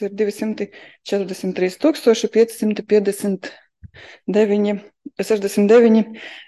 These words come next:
eiro. Un tas, kas ir šeit arī, ā, pašvaldībām labi, ja iekļaujas tātad šajā finansējumā, tad līdzfinansējums arī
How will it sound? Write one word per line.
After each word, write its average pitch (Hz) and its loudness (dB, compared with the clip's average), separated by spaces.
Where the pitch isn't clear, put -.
eiro. 180 2
Un 254 4
tas, 233 -4
kas - -12
ir 190 -8
šeit 196 -2
arī, 208 6
ā, 196 -4
pašvaldībām 190 0
labi, 285 4
ja 226 4
iekļaujas 180 2
tātad 160 -6
šajā 165 -4
finansējumā, 262 2
tad 202 -6
līdzfinansējums 214 -6
arī 190 -4